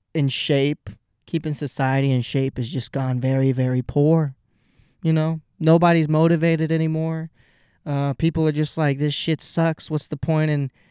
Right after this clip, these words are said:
you know, uh, getting up in the morning?" You know, maybe we gotta, we gotta start giving, we gotta start giving a reason for these people to wake up. We gotta start giving motivation. We gotta start getting them, uh,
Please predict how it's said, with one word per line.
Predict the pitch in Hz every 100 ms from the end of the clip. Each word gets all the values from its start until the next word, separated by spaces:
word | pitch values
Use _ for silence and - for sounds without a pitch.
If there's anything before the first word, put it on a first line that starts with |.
| _
you | 165
know, | 160 156 156 147 - - _
uh, | 160 143 139 131
getting | 135 156 147
up | 147 143
in | 147
the | 143
morning?" | 139 143 143 139 123 _ _ _ _ _
You | 151
know, | 143
maybe | 156 160 156
we | 151 156 156
gotta, | 160 151 143
we | 160
gotta | 165 170
start | - 180 156
giving, | 180 170 151 - _ _ _ _
we | 160
gotta | 165
start | - 175 147
giving | 139 170 170 151 135 - _
a | 156 135
reason | 131 156 180 143 131 120 113
for | _ 135
these | 135 127
people | - 131 127 120
to | - 127
wake | 123 127 -
up. | 117
We | 131
gotta | 147 143
start | - 151 147
giving | 156 147 143
motivation. | 143 139 123 139 151 156 131 123
We | 131
gotta | 139 139
start | 127 156 147 139
getting | 151 151 147
them, | 147 143 _ _ _ _ _
uh, | 165 151